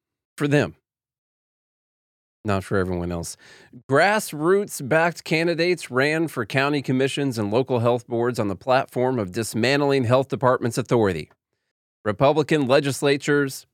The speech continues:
legislators and attorneys general, religious liberty groups, and legal arms of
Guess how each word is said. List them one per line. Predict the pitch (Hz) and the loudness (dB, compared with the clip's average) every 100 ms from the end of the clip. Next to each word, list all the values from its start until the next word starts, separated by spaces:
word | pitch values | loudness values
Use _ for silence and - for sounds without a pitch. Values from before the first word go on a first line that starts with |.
| _ _ _ | _ _ _
legislators | 139 147 123 151 143 143 131 - 113 | 2 2 2 2 4 0 -2 -8 -2
and | |
attorneys | 107 - 139 135 117 | -2 0 0 0 0
general, | 135 135 131 135 - _ _ _ | 0 2 0 -2 -8 _ _ _
religious | 101 120 143 139 131 | -2 0 2 0 0
liberty | 139 139 139 | 0 2 -2
groups, | 123 120 131 - - - | 0 0 0 -4 -12 -8
and | 110 110 | -4 0
legal | 127 165 165 | 2 2 2
arms | 147 147 156 151 123 | 2 2 2 0 2
of | 117 92 | 0 -2